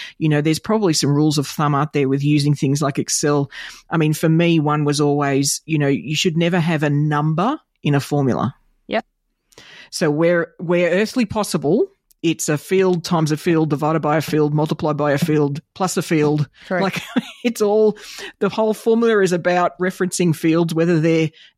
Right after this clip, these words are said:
Speaker 1: anchored so they don't move when you copy and paste them or not.
Speaker 2: Yep.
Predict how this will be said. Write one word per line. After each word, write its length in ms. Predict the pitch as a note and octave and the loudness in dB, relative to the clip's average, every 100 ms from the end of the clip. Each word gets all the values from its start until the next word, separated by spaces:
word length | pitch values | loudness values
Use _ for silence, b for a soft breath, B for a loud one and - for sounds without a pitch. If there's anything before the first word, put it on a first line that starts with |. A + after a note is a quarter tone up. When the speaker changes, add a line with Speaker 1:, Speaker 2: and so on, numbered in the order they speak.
| - | -4
Speaker 1:
anchored 520 | D#3+ E3+ F3+ G3 F#3 - | 0 0 0 0 -4 -10
so 180 | - E3 | -6 -2
they 160 | D3+ | 0
don't 240 | D#3 D#3 D#3 | 0 0 2
move 240 | D#3+ D#3+ | 2 2
when 100 | D#3 | 2
you 40 | D3 | 0
copy 280 | - D3+ D3 | -2 -4 -2
and 80 | C#3+ | -2
paste 240 | D3 D3+ | -2 0
them 80 | C#3+ | 0
or 100 | D3 | 0
not. 480 | D3+ D#3 D3 C#3+ - | 0 0 0 0 -4
Speaker 2:
Yep. 160 | - | -6